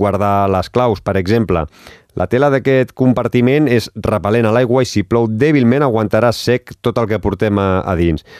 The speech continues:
A la part davantera trobareu dos butxaques per dur els bidons, ja siguin els soft flask que venen inclosos amb la motxilla o si voleu vosaltres posar uns bidons, eh, durs. A sota d'aquests, eh, compartiments hi ha uns altres amb accés superior i també lateral, que va molt bé.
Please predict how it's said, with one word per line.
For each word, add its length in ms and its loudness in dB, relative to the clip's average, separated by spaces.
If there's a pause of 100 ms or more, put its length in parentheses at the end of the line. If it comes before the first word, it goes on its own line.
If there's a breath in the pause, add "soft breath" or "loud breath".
(140 loud breath)
A 80 -6
la 80 0
part 160 -2
davantera 400 2
trobareu 640 0
dos 400 -2
butxaques 480 0
per 240 -4
dur 300 2
els 100 -6
bidons, 400 0
ja 160 0
siguin 320 0
els 160 -2
soft 220 -4
flask 260 -2
que 80 0
venen 220 2
inclosos 480 0
amb 100 0
la 80 0
motxilla 560 2
o 140 0 (100)
si 160 0
voleu 400 2
vosaltres 480 0
posar 300 0 (100)
uns 240 2
bidons, 480 0
eh, 240 2
durs. 400 -2
A 80 -2
sota 320 -2
d'aquests, 380 -4 (100)
eh, 80 4 (160)
compartiments 640 0
hi 160 0
ha 80 2
uns 240 2
altres 380 0
amb 180 -2
accés 480 -2
superior 640 0
i 180 0
també 460 0
lateral, 580 0
que 160 -2
va 80 0
molt 460 2
bé. 100 2